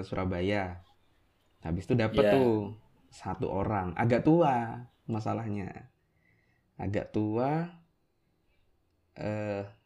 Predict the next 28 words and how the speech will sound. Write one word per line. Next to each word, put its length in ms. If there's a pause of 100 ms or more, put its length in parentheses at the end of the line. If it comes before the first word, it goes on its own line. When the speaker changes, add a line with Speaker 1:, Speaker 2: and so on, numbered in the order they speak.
(460)
Speaker 1:
ngurus 380
dua 400
ternyata 340
ya 140
empot-empotan 720
juga. 560 (1500)
Akhirnya 500
nggak 180
nyampe 300
sebulan, 420
men, 160
cuma 200
dua 200
minggu. 320
<laughs> 120 (1600)
Dua 160
minggu 480 (320)
ganti, 560
ditawarin 560
sama 240
penyalurnya. 800 (880)
Ini 220
dua, 480
masih 240
muda, 400
tujuh 240
belas 240
tahun. 480